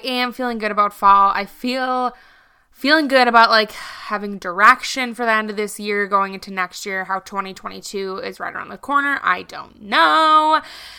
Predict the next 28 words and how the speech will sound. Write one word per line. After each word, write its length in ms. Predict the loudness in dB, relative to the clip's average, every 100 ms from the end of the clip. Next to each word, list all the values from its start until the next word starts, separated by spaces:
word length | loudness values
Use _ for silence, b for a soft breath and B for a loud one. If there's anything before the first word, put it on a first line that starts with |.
| B B
And 220 | 0 6
that's 220 | 6 8
why 340 | 6 8 8 6
I'm 160 | 4 4
gonna 200 | 0 0
kind 320 | 2 2 4
of, 480 | 2 4 2 -2 -16 -20 -2
kind 260 | 2 2
of 80 | 2
fill 180 | -6 -4
you 140 | -4
in. 260 | -4 -4 -4 -2
I 80 |
don't 100 | 0
know. 200 | 2 2 2 4
I'm 360 | 4 2 -4
just 180 | -8 -6
gonna 160 | -4 -2
dive 480 | 4 6 6 0 -6
into 720 | -8 -8 -10 -6 -4 -2 -2 -4
imposter 440 | -4 0 0 0
syndrome, 400 | -18 -14 -14 -12
'cause 180 | -10 -8
this 140 | -8
is 100 | -8
something 280 | -6 -6 -4
that 100 | -4
I 480 | 2 4 4 0 -4